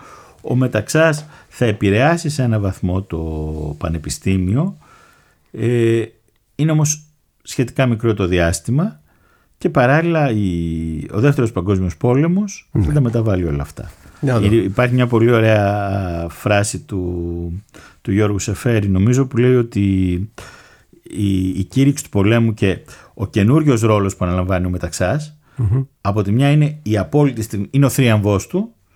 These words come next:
Speaker 1: παράλληλα όμως είναι πια και η κατάργηση του καθεστώτος του ίδιου. Γιατί πια
Speaker 2: Ναι,
Speaker 1: μέσα
Speaker 2: βέβαια.
Speaker 1: σε αυτό το καθεστώ-, μέσα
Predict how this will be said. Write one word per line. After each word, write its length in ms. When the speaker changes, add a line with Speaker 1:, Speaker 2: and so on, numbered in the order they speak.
Speaker 1:
παράλληλα 400
όμως 200
είναι 100
πια 160
και 120
η 40
κατάργηση 880
του 100
καθεστώτος 520
του 120
ίδιου. 260
Γιατί 280
πια 160
Speaker 2:
Ναι, 60
Speaker 1:
μέσα 140
Speaker 2:
βέβαια. 80
Speaker 1:
σε 60
αυτό 120
το 80
καθεστώ-, 420
μέσα 260